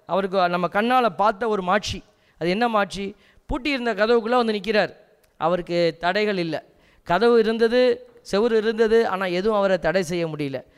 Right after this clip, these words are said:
திடீரென்று சீடர்களுக்கு அங்கிட்டு காட்சி அளிக்கிறாரு. பாருங்க, இதுதான் அவருடைய மாட்சி. இந்த மாட்சி நமக்கு கிடைக்க போகிறது. இந்த உலகத்துல எது எதெல்லாம் நம்மை கட்டுப்படுத்தியதோ, இந்த உடல் நம்மளை கட்டுப்படுத்தியதோ,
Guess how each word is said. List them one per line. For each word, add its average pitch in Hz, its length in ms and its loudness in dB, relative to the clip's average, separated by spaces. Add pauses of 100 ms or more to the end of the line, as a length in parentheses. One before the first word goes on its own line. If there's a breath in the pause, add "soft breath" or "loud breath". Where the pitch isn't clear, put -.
(240 soft breath)
திடீரென்று 262 560 0
சீடர்களுக்கு 220 480 0
அங்கிட்டு 202 280 0
காட்சி 190 300 0
அளிக்கிறாரு. 160 480 -6 (440 soft breath)
பாருங்க, 180 300 -4
இதுதான் 165 380 -2
அவருடைய 165 440 -2
மாட்சி. 135 400 -6 (280 soft breath)
இந்த 214 280 0
மாட்சி 240 380 -2
நமக்கு 233 300 -2
கிடைக்க 247 340 0
போகிறது. 180 560 -4 (320 soft breath)
இந்த 185 200 -2
உலகத்துல 240 600 2
எது 226 240 2
எதெல்லாம் 254 260 2
நம்மை 240 260 0
கட்டுப்படுத்தியதோ, 202 840 -2
இந்த 160 140 -2
உடல் 247 360 0
நம்மளை 233 80 -2
கட்டுப்படுத்தியதோ, 190 960 -2